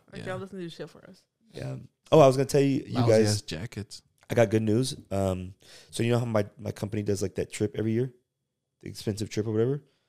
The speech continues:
Speaker 3: It's, like, the top fifteen percent of the company. I made it.
Speaker 2: Oh, good.
Speaker 1: Nice.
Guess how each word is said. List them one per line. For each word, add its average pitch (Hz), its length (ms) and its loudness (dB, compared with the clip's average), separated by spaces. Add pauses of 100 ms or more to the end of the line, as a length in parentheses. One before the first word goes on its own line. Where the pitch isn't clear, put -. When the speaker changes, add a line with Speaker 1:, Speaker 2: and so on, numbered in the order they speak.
(260)
Speaker 3:
It's, - 80 -20
like, - 80 -14
the - 60 -16
top - 260 0
fifteen 104 280 -6
percent 104 280 -6
of - 40 -8
the - 40 -18
company. 110 240 -4
I 101 40 -2
made 104 160 -2
it. - 80 -8 (600)
Speaker 2:
Oh, 113 220 -2
good. 123 220 -8
Speaker 1:
Nice. 208 460 -14